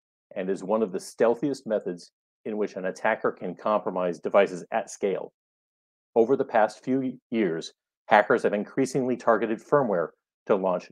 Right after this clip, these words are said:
devastating attacks." This is true not only, uh, this is certainly true within the U E F I firmware ecosystem.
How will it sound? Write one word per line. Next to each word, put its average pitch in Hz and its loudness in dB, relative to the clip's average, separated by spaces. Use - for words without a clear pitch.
devastating 98 0
attacks." 85 -4
This 95 -8
is 98 -8
true 117 0
not 110 2
only, 101 -2
uh, - -14
this 123 -6
is - -16
certainly 131 0
true 123 2
within 110 0
the 98 -4
U 107 0
E 107 4
F - 2
I 95 2
firmware 110 -4
ecosystem. 120 -4